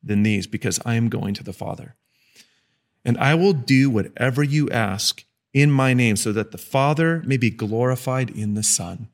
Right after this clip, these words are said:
You may ask me for anything in my name,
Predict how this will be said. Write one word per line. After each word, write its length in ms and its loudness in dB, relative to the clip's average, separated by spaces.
You 440 2
may 360 0
ask 420 -2
me 180 0
for 300 -6
anything 600 0
in 120 -4
my 160 -2
name, 320 -6